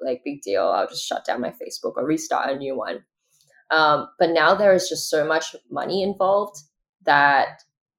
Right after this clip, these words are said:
you just have to be super educated about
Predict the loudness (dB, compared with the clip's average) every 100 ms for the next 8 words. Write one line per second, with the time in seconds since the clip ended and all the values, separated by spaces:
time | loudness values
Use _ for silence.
0 | _ -2 0 4 4 2 -6 -16 -4 -2
1 | -2 -8 -4 -4 -4 -6 -2 0 0 -4
2 | -6 -10 -6 -2 -2 -4 -6 -4 -2 -2
3 | -4